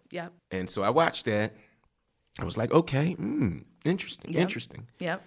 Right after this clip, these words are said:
Speaker 2: And then I did something I do a lot where I started watching season three
Speaker 1: Mm, mm-hmm.
Speaker 2: without having seen one and two.
Speaker 1: Mm-hmm.
Speaker 2: And by the time I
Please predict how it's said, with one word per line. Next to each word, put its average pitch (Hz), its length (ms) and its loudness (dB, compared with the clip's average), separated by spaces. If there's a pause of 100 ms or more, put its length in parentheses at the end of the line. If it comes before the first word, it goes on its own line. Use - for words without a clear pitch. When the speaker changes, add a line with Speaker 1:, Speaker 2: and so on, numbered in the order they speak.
(1040)
Speaker 2:
And 120 220 -2
then 175 360 4
I 143 160 2
did 135 640 -2 (280)
something 120 380 0
I 113 280 2
do 92 280 -4
a 80 40 -4
lot 87 400 0 (280)
where 87 460 -2
I 127 200 -2
started 104 420 -2
watching 87 440 -2
season 82 540 -4
three 87 520 -2 (280)
Speaker 1:
Mm, 180 320 -8 (160)
mm-hmm. 196 260 -8 (140)
Speaker 2:
without 104 320 4
having 95 220 0
seen 165 340 2
one 98 140 0
and 85 100 -6
two. - 320 -12 (320)
Speaker 1:
Mm-hmm. 185 280 -8 (920)
Speaker 2:
And 120 1000 0
by 123 200 6
the 113 100 -2
time 156 880 0 (680)
I 107 360 -4